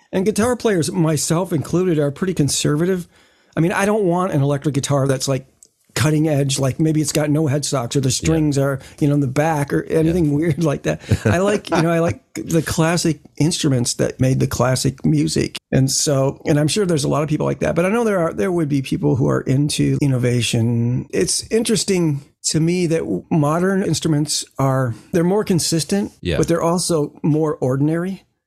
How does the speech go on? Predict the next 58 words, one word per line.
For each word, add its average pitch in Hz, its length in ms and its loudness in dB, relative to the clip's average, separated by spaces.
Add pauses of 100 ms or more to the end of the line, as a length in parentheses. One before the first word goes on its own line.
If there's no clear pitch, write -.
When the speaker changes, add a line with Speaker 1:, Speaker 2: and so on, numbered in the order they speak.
(280)
Speaker 1:
So, 180 220 2
Speaker 2:
Yeah. 170 60 2
Speaker 1:
I 175 40 0
mean, 190 160 0
back 226 240 -2
in 233 60 2
the 208 100 2
day 175 220 0
where 147 140 0
you 143 100 -2
could 143 140 -4
get - 200 -6
two 170 400 0
sixties 147 680 -2
Les 139 260 0
Pauls 139 420 0
or 143 60 0
something 147 240 -2
like 147 120 0
that, 156 220 0 (400)
and 147 140 2
you 151 80 2
grab 156 240 2
one 147 120 2
and 135 100 2
one's 139 180 0
like, - 140 -6
"This 185 260 0
is 113 140 -2
a 107 80 -4
great 135 500 0
guitar. 135 540 0
It 135 160 0
doesn't 160 240 2
feel 151 320 0
<laughs> - 20 -2
anything 165 300 2
like 143 160 0
this - 160 -4
other." - 160 -2
Speaker 2:
Yeah. 85 220 2
Speaker 1:
They 160 100 2
were 165 200 -2
all 185 280 2
almost 156 280 0
completely 156 520 0
handmade, 127 500 0 (280)
where 139 180 2
now, 143 580 0 (440)
eh, 285 80 0 (120)
that's 190 260 2
another 202 240 2
thing 151 200 2
that's 135 200 -2
c-, - 240 -12
sort 156 280 0
of 127 100 -2
funny, 143 360 0